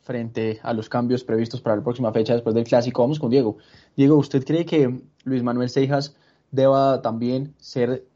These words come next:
excluido de la alineación titular, por lo menos frente al Cúcuta? ¿O que, o cree usted que debe apostar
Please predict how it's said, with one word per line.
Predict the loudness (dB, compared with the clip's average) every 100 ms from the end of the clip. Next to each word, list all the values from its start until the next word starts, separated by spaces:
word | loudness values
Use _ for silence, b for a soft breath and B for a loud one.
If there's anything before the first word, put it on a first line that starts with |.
| _
excluido | -4 -2 0 4 4
de |
la | 4
alineación | 2 -4 -8 -8
titular, | -6 -4 -2 -2 -2 -4
por | -4 -2
lo | 0
menos | -2 -4
frente | -4 -4 0
al | -2 -2
Cúcuta? | -2 -2 0 0 -2 _ _ _
¿O | 0 0
que, | 2 4 4 4
o | 0 0 0
cree | 0 2
usted | 2 2
que | 4
debe | 6 4
apostar | 2 -8 -2 -2 -4